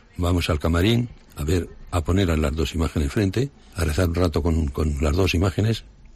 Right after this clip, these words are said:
entramos luego dando la vuelta a la catedral, a la calle Reyes, para coger calle Postas, otra vez al Arcos, Parque Gasset, a la parroquia Santo Tomás de Villanueva.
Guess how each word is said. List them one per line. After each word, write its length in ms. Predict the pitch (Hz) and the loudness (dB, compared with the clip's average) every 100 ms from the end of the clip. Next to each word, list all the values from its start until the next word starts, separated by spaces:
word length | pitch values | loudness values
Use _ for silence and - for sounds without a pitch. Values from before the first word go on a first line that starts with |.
| - - | -18 -2
entramos 440 | 98 85 101 95 | 0 2 2 2
luego 380 | 85 87 85 85 | 2 2 2 0
dando 280 | 101 92 90 | 0 0 2
la 80 | 76 | 2
vuelta 240 | 85 80 | 0 0
a 20 | 76 | -2
la 80 | |
catedral, 460 | 71 76 82 85 82 - - | -2 0 0 0 -2 -6 -16
a 100 | 73 | -6
la 80 | 78 | -2
calle 260 | 76 78 85 | 0 2 2
Reyes, 400 | 107 113 123 - | 2 2 2 -2
para 340 | - - 78 | -8 -4 -4
coger 260 | 73 - 76 | -2 -2 -2
calle 240 | 87 92 | 0 2
Postas, 400 | 85 101 107 110 | 0 0 0 -2
otra 240 | 95 87 90 | -2 0 0
vez 180 | 98 | 2
al 140 | 98 104 | 2 0
Arcos, 400 | 110 - 131 - - - - - | 0 0 -2 -2 -12 -20 -20 -4
Parque 300 | 101 85 90 | 0 0 2
Gasset, 360 | 87 87 127 - - - | 0 2 0 0 -8 -6
a 100 | - | -2
la 460 | - 69 90 90 87 | -2 -2 -4 -6 -4
parroquia 340 | 107 104 85 | 0 0 0
Santo 240 | 76 78 80 | -2 -2 -4
Tomás 180 | 82 78 | -4 -2
de 40 | |
Villanueva. 320 | 98 147 101 | 0 -2 -4